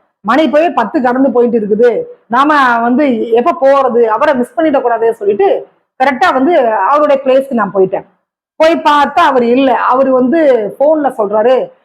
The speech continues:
"நான் வர ஒன் ஹவர் ஆகுமா, நீங்க கொஞ்சம் வெயிட் பண்ணுங்கன்றாரு." எனக்கு அப்படி நீங்க நம்ப மாட்டீங்க, பெரிய மிராக்கிள் ஆயிட்டு தூக்கி வாரி போட்டுருச்சு. அப்ப அந்த சிவபெருமான் என்ன சொல்றாரு பாத்தீங்களா, "என்ன கும்பிடாம நீ போறியா?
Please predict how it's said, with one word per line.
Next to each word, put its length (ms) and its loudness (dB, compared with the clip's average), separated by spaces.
"நான் 180 0
வர 200 2
ஒன் 180 0
ஹவர் 200 0
ஆகுமா, 600 -2
நீங்க 260 0
கொஞ்சம் 220 0
வெயிட் 260 0
பண்ணுங்கன்றாரு." 540 -2
எனக்கு 360 0
அப்படி 300 0
நீங்க 160 0
நம்ப 240 0
மாட்டீங்க, 400 0
பெரிய 360 2
மிராக்கிள் 580 0
ஆயிட்டு 320 0
தூக்கி 280 2
வாரி 200 2
போட்டுருச்சு. 680 -2
அப்ப 260 -2
அந்த 300 0
சிவபெருமான் 580 0
என்ன 200 0
சொல்றாரு 360 0
பாத்தீங்களா, 640 -2
"என்ன 400 2
கும்பிடாம 380 2
நீ 120 0
போறியா? 720 0